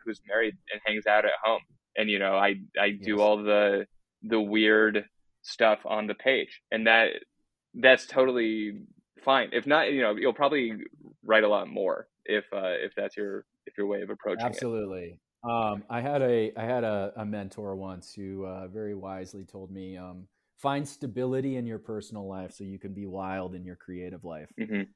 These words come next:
Speaker 2: And it's, it's absolutely true that, um, you know, I, I think now there's, there's an important caveat here that,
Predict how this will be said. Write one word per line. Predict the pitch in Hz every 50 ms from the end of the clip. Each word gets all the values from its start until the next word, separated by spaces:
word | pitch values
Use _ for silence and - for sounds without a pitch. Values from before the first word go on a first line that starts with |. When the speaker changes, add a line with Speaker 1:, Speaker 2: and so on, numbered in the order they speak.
| _ _ -
Speaker 2:
And | 101 95 92 95
it's, | 95 - - -
it's | - 104 - - _ -
absolutely | 117 120 120 - - 120 110 110 104 104 95 101 98
true | - - - 107 101 101 98 95 95 92
that, | 92 92 92 90 90 87 - _ _ -
um, | 98 95 92 92 92 92 92 90 90 90 _ _ _ _ _ _ _ _ _ _ _ _ _ -
you | 220 220
know, | 208 165 143 147 - - _ _ _ _ _ _ -
I, | - 151 - -
I | 160 160
think | 160 - - 202 196 180 - _ _ _ _ _ _ _ _ _ _ _ -
now | 156 143 147 139 127 127 120
there's, | 113 139 143 139 127 - - -
there's | 131 131 135 127 110
an | 127 120 117
important | 110 - - 151 135 117 107 -
caveat | 117 120 120 120 117 104 98 95 92
here | 98 101 95 92 92
that, | 92 95 92 92 90 -